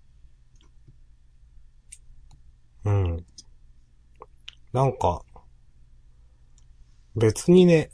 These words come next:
なんかその、それこそ私が前に言った、なんか、唯一なんか、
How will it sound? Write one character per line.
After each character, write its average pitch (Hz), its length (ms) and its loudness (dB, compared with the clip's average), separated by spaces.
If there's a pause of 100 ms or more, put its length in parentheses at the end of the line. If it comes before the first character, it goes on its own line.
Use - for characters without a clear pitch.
な 127 140 -2
ん 131 80 2
か 101 140 -2
そ - 140 -6
の、 95 260 -4 (420)
そ - 160 -4
れ 156 100 2
こ 247 140 6
そ 123 220 4
私 107 320 4
が 147 100 8
前 123 260 4
に 131 140 6
言 - 0 -
っ - 20 -16
た、 127 420 2 (680)
な 110 140 4
ん 101 100 2
か、 80 240 -6 (1900)
唯 170 160 6
一 123 260 0
な 107 200 4
ん 98 80 -4
か、 90 220 -4